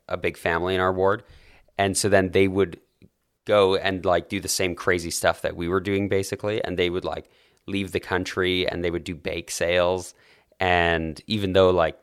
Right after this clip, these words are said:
they have nothing to fundraise under, right? No organization, but they were like, "We wanna do something." So they sold cookies around the ward and, you know, and, and funded their,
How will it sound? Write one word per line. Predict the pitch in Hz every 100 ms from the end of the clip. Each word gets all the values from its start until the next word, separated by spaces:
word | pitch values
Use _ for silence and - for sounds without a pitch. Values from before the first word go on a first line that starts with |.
| _
they | 98
have | 95 85
nothing | 87 87 90 82
to | 85
fundraise | - 92 95 87 - - 82 80 -
under, | 87 87 82
right? | 87 82 -
No | 87 82 82 -
organization, | 92 90 85 80 87 -
but | 87
they | 82
were | 85
like, | 82 80 - _ _ -
"We | 123
wanna | 135
do | 127
something." | 120 117 104
So | - 101
they | 95 92 90
sold | - 95 -
cookies | 87 - 98 90
around | 82 87
the | 87
ward | 78 80 82 87 85
and, | 82 80 78 - _ _ _ _ _ _
you | 90
know, | 85 80
and, | 87 82 80 -
and | 78 -
funded | - 82 80 80 - -
their, | 85 78